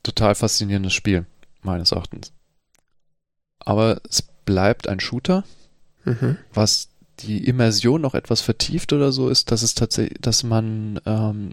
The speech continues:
Speaker 1: mit dieser Welt noch insofern interagieren kann, dass es so ein bisschen so ein kleine Rollenspielelemente gibt,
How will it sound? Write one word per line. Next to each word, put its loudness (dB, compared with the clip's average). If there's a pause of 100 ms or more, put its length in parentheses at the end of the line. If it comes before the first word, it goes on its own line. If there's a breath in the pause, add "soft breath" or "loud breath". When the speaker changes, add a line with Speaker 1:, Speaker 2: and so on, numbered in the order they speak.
Speaker 1:
mit -10
dieser 2
Welt 2
noch -6
insofern -2
interagieren -2
kann, -4
dass -2
es 2
so -2
ein -6
bisschen 2
so 0
ein -6 (260)
kleine 2
Rollenspielelemente 0
gibt, 0